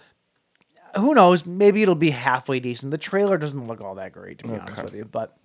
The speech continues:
Speaker 2: Yeah, okay.
Speaker 1: whatever. If you're into Nightmare on Elm Street and you're, you're into this, then, um, you know, more, uh, more power to ya.
Speaker 2: <laughs> More power to ya,
Speaker 1: Uh,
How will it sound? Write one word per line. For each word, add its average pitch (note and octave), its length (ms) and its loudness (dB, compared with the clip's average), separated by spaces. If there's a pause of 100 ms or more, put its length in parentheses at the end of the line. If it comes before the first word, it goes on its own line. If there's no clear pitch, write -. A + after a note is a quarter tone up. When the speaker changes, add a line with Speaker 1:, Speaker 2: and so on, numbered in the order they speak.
(120)
Speaker 2:
Yeah, G#2 140 -12
okay. F#2+ 160 -14 (100)
Speaker 1:
whatever. F#3+ 340 8
If F#3 120 6
you're G#3+ 160 8
into G3+ 500 4
Nightmare E3 280 0
on E3 40 0
Elm D#3+ 120 2
Street D#3 260 -2
and C#3+ 40 -6
you're, C#3+ 320 0
you're C#3+ 200 -2
into C#3 160 -4
this, C3 340 -2
then, B2 380 -8
um, B2 460 -6 (420)
you E3+ 100 -8
know, D#3 160 -8 (100)
more, D3 300 -12
uh, C#3 200 -10 (1080)
more D3+ 220 -2
power E3+ 300 4
to G3 120 -8
ya. C3+ 180 0
Speaker 2:
<laughs> - 40 -16
More G3 300 2
power F3 480 0
to C3 240 0
ya, F2 160 -2
Speaker 1:
Uh, - 0 -